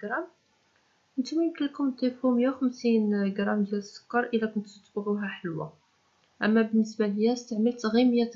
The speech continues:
غرام. أول حاجة هنايا غادي نقومو باش نضربو السكر مع السكر فاني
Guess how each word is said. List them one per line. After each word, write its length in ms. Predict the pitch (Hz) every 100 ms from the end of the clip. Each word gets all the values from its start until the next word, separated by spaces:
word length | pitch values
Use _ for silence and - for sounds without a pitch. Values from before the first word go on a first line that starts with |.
| -
غرام. 200 | - - _ _ _ _ _ _ _ _ _ _ _ _ _ _ _ _ _ _ -
أول 200 | 247 277
حاجة 340 | - 262 254
هنايا 340 | 240 240 233 240
غادي 200 | 233 233
نقومو 460 | 226 - 220 220
باش 260 | 226 214 208
نضربو 500 | 202 214 208 - 214
السكر 600 | 208 - 285 - 247 240
مع 160 | 226 202
السكر 460 | 196 - - 220 214
فاني 580 | 233 226 220 226 226